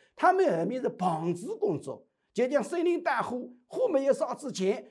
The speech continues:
我们就做好森林防火，不要给它烧起来。那么消防队干什么？消防队就是火烧了，他来救火。我们今天是防火，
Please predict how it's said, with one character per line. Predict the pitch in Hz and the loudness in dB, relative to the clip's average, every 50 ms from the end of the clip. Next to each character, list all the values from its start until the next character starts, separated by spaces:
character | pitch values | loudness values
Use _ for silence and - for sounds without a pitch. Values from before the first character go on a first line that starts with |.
| _ _ - | _ _ -2
我 | 160 165 | 0 0
们 | 190 247 240 | 0 0 -2
就 | 254 233 | -4 -6
做 | - - 320 247 | -4 0 0 0
好 | 185 170 170 | 0 0 -6
森 | 165 - 233 208 | -6 -4 -4 -2
林 | 220 226 175 | -2 -2 -4
防 | - 113 117 | -4 -4 -6
火， | - - 151 143 | -6 -6 -10 -12
不 | - 320 | -10 0
要 | 403 622 539 | 2 2 2
给 | - 156 | 2 -4
它 | - 139 | -6 -6
烧 | 127 - - 131 110 | -8 -6 -6 -6 -6
起 | - - - | -6 -10 -14
来。 | - - - - _ _ - - _ _ _ | -14 -16 -18 -20 _ _ -20 -20 _ _ _
那 | - 381 | -2 0
么 | 403 302 | 0 2
消 | - 359 415 339 330 | 4 8 10 10 10
防 | 359 403 427 427 | 10 8 4 4
队 | 440 403 - | 4 4 4
干 | - 311 247 | 4 2 2
什 | - 165 143 | 2 -2 -4
么？ | 127 120 - - - - | -4 -4 -6 -8 -12 -14
消 | - - 427 381 370 | -2 0 4 4 4
防 | 381 466 494 508 | 6 4 4 4
队 | 453 302 196 | 4 2 2
就 | 175 214 202 | 2 2 2
是 | 208 | 2
火 | 196 - - - 554 571 415 359 | -2 -4 -2 -2 2 2 2 4
烧 | - 508 330 | 4 2 4
了， | 247 - | 2 -2
他 | - - 208 | -4 -4 0
来 | 226 208 | 0 0
救 | - - 208 190 147 | 0 0 -4 -4 -6
火。 | - - - - - _ _ _ _ _ _ | -6 -8 -12 -16 -18 _ _ _ _ _ _
我 | - 180 196 180 | 2 4 4 6
们 | 202 285 392 | 6 4 4
今 | - 403 359 | 4 2 2
天 | 262 262 262 | 2 2 0
是 | - | 0
防 | - - 160 143 135 - | 0 0 -2 -2 -2 -4
火， | - - - | -8 -10 -12